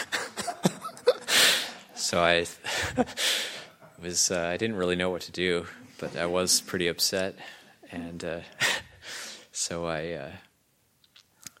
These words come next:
I actually, I think I can admit that I had some thoughts of cruelty come up,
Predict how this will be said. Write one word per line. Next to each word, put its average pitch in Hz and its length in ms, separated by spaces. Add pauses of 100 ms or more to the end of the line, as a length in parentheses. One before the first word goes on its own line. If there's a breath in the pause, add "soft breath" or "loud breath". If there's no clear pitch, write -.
(240)
I 98 80
actually, 87 520 (340)
I 101 40
think 98 280
I 101 80
can 104 160
admit 92 360
that 87 100
I 82 60
had 85 200
some 80 200
thoughts 78 340
of - 80
cruelty 85 440
come 82 220
up, 82 140